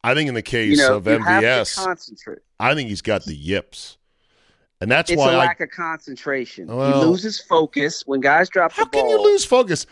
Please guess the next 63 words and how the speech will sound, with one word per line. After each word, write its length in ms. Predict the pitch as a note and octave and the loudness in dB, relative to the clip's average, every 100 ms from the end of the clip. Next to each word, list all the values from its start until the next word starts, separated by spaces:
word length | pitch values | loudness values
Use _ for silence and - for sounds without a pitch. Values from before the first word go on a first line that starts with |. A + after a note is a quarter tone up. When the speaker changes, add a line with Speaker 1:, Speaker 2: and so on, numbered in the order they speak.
| _ | _
Speaker 1:
The 100 | D3 | -4
game 340 | C3+ D#3 E3+ A3 | 0 0 2 2
is 140 | F#3 | 2
on 60 | F3+ | 2
Speaker 2:
Because 80 | |
Speaker 1:
the 60 | D#3+ | 2
Speaker 2:
they, 40 | D3 | 2
when 100 | C3+ | 2
Speaker 1:
line. 240 | C3 C#3 | 2 0
Speaker 2:
you're 120 | D3+ - _ | -4 -10 _
Speaker 1:
You 120 | B2 | -6
just 320 | C3 E3 D#3+ B2+ | -2 0 0 -2
roasted 680 | A2 A#2+ D#3 F#3+ - G3 | -4 0 2 2 -2 -4
the 60 | D#3+ | -4
D 260 | C#3 C#3+ C3+ | -4 -2 0
B. 440 | A#2 A2+ A2+ B2 | 0 0 -2 -6
The 80 | A#2+ | -8
ball 340 | G#2 C#3 C#3 B2 | -2 2 2 0
is 100 | - | -4
coming 400 | - F3+ G3 F3+ | -6 -2 -2 0
to 60 | |
you 120 | D#3 C3 | 0 0
on 100 | A#2 | -2
a 40 | |
perfect 520 | - D#3+ D#3+ E3 A#2+ | -2 -4 -4 -6 -6
dime 340 | C3 B2 B2+ B2 | 0 0 0 -2
from 200 | A#2+ A2 | -4 -4
Mahomes. 680 | G2+ - C3 G#2 F#2 F#2+ - _ _ _ | -4 -2 -2 -2 -4 -8 -12 _ _ _
What 260 | G2+ D#3 G3+ | -2 0 0
are 40 | |
you 120 | G#3+ | -2
thinking 400 | G3+ F#3+ G3+ G3+ | -2 -2 -2 -2
about 340 | D#3+ C3+ C3 - | 0 2 0 -2
other 240 | C3 D#3 D#3+ | 0 0 0
than 220 | C3+ C#3+ | -2 -2
catching 400 | C#3+ G3 - A#2+ | -2 -4 -6 -12
it? 100 | - - - - - - - - - | -14 -18 -20 -20 -20 -20 -20 -20 -10
Speaker 2:
That's 420 | B2+ C3+ C3 - | 0 2 2 -2
what 100 | C3 | -6
you're 140 | A#2+ A#2+ | -4 -2
not. 300 | B2+ B2 - - | -4 -4 -10 -12
You're 160 | G#2+ | -6
not. 160 | A#2+ A#2+ | -4 -4
Speaker 1:
Oh. 20 | |
Speaker 2:
You're 140 | A#2+ A#2 | -4 -8
thinking 340 | D3 C3 C3 | -6 -8 -4
of, 200 | B2+ A#2+ - | -4 -6 -4
"Oh, 140 | C3 | -2
I'm 140 | A#2+ A#2 | 0 -2
just 140 | A2+ | -8
gonna 120 | A#2+ | -6
make 220 | A2 G2+ - | -6 -8 -12
this 120 | - | -10
catch 240 | A2+ G2+ | -6 -6
easy." 300 | A2 G#2 F#2+ | -6 -6 -6
It's 180 | F2+ - | -6 -8
focus. 580 | - D#3 C#3 - - - | 0 2 2 -2 -12 -6
You 100 | A2+ | -4
have 220 | D3 D3 - | -2 -2 -4
to 80 | |
focus 560 | B2 - D3 B2 A2+ - | -8 0 0 0 -8 -10
on 140 | G2+ F#2 | -10 -4
every 380 | A#2+ A#2+ A#2+ | -4 -2 -6